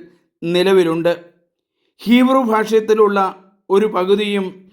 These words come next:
നൂ-, നൂറ്റിയെട്ട് വാക്യങ്ങൾ കൂടുതലുള്ള ഒരു ഗ്രീക്ക് പ്ര-, വിവർത്തനവും ഈ വിവര-, വിവർത്തനത്തിൽ കൂടുതലായി കാണുന്ന വാക്യങ്ങളും കാനോനിക ഗ്രന്ഥത്തിൽ ഉൾപ്പെടുത്തിയിട്ടുണ്ട്.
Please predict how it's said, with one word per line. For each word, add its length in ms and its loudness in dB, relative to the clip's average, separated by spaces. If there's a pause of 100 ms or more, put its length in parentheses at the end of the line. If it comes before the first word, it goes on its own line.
(460)
നൂ-, 300 -2 (200)
നൂറ്റിയെട്ട് 800 0 (420)
വാക്യങ്ങൾ 560 -2
കൂടുതലുള്ള 600 -2 (340)
ഒരു 200 0
ഗ്രീക്ക് 420 -8
പ്ര-, 220 -6
വിവർത്തനവും 680 0 (760)
ഈ 200 -4
വിവര-, 440 0
വിവർത്തനത്തിൽ 800 -4 (300)
കൂടുതലായി 680 0
കാണുന്ന 400 -4
വാക്യങ്ങളും 720 -2 (560)
കാനോനിക 760 0
ഗ്രന്ഥത്തിൽ 580 0 (720)
ഉൾപ്പെടുത്തിയിട്ടുണ്ട്. 960 0